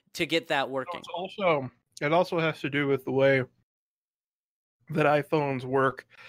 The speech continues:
Speaker 2: when it comes to, uh, G S M versus C D M A hardware.
Speaker 1: Right.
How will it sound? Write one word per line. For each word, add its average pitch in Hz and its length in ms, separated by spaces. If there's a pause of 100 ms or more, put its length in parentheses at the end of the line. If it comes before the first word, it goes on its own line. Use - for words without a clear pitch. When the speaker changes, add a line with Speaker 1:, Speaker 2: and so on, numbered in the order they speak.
(280)
Speaker 2:
when 143 160
it 143 100
comes 139 420
to, 127 500
uh, 131 420 (360)
G 147 240
S 139 180
M 147 220
versus 127 340
C 147 220
D 131 100
M 123 120
A 143 100
hardware. 165 560 (800)
Speaker 1:
Right. 131 360